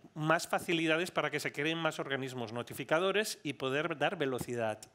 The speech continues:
al sistema. Eso perjudica a las startups porque vamos cortas de dinero, pero eso perjudica a la sociedad en general. Am, pues esa capacidad de ver y, y, y mi crítica hacia la legislación a veces que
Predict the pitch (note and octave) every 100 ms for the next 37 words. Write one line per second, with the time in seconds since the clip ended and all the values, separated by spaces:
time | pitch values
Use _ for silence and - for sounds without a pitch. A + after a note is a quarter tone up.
0 | - A2+ B2 - A2+ A2 - - - F3
1 | A3 G3+ - E3+ D#3+ F#3+ D3+ C#3 - C3+
2 | - E3+ - - C3 A#2+ A#2+ D3 - C3+
3 | B2 A2+ G#2+ G2 F#2+ - - - - -
4 | - C#3+ C#3+ F3+ F#3 - C#3 E3+ F#3 -
5 | C#3 A2 C#3 D3+ A#2+ G#2+ A2+ A2+ G#2+ G#2
6 | G2 _ _ - - - - - - -
7 | - - D3 C#3 C3 B2+ G#2 - _ _
8 | _ _ - - D3 D#3 - E3 F3+ -
9 | D#3+ - C3+ D3 D#3+ D#3 D3 E3 D3 A#2+
10 | A#2+ A#2 A#2 B2 B2+ B2 C#3+ D3 D3 C#3+
11 | C3 C3 B2 B2+ A#2+ A#2 A2+ - - B2
12 | A2+ B2 A#2+ - D3+ D3+ C#3 D3+ - B2
13 | - - - - - A#2+ A2+